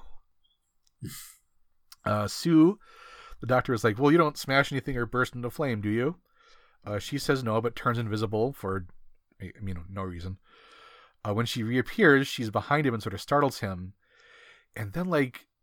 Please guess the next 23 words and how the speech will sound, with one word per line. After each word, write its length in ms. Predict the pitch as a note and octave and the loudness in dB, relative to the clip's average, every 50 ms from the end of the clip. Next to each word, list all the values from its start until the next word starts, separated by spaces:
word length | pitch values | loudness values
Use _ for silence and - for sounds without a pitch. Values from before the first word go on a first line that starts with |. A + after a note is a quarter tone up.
| _ _ _ _ _ _ _ | _ _ _ _ _ _ _
he 220 | - - - G#2+ | -16 -12 -10 -8
stabs 440 | - - - - A2 A#2+ C3+ C#3 C#3+ | -8 -8 -6 -2 2 4 4 4 2
himself 420 | D#3 D3+ - - E3+ E3 E3 - | -2 -2 2 4 4 4 4 2
with 100 | - - | -2 -4
a 40 | A2+ | -4
hypodermic 600 | G2 B2 A#2+ - G#2 F2+ - A2 A#2+ C#3+ C#3+ - | -2 -2 -4 -6 -6 -4 0 0 0 0 -2 -4
needle. 360 | E3+ E3 F3 F3+ F#3 F#3+ F#3+ - _ _ _ _ _ _ _ _ _ _ - - - - - - - - - | -4 -2 0 0 0 -2 -4 -10 _ _ _ _ _ _ _ _ _ _ -14 -12 -12 -12 -12 -16 -8 0 2
I 80 | E3 | 2
can 160 | D#3+ - F3 - | 2 2 0 -2
see 160 | - G3+ F3 | 0 2 4
how, 80 | F3 | 4
like, 160 | E3+ E3 - - | 4 4 2 0
when 100 | C#3+ C#3 | -2 -2
you're 120 | C3 A2+ | -2 0
writing, 300 | G#2+ A2+ A#2+ B2+ C#3 - | 0 0 0 0 -2 -4
when 120 | B2 B2+ | -4 -2
you're, 160 | C3 C3 B2+ C3 | 0 0 0 0
when 160 | C3+ C#3+ C#3 | -2 0 2
you're 100 | C#3 C3 | 4 6
writing 200 | C#3 C#3 C#3 C3 | 6 6 4 2
the 60 | A#2+ | 0
script, 320 | - - - B2 G2+ - | -2 0 0 0 0 0
right, 220 | - G2+ G#2 A2 | -2 -4 -4 -4